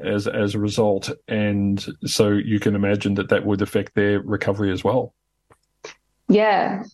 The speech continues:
Speaker 2: I mean, if, um, uh, there's a lot of, um, issues surrounding, um, women's healthcare treatment in general.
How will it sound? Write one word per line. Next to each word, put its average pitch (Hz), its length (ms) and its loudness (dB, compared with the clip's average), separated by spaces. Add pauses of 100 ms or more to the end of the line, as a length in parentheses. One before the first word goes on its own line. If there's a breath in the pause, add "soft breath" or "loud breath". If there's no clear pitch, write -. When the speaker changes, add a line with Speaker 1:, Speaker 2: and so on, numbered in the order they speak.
Speaker 2:
I 190 140 2
mean, 196 400 2
if, 196 240 -2 (300)
um, 92 540 0 (1300)
uh, - 100 4
there's 196 240 4
a 202 60 4
lot 196 160 4
of, 185 200 -2 (440)
um, - 560 0 (480)
issues 175 420 2
surrounding, 165 760 0 (680)
um, 165 400 2
women's 170 580 0 (160)
healthcare 170 580 2
treatment 160 540 -2
in 165 160 2
general. 165 640 -2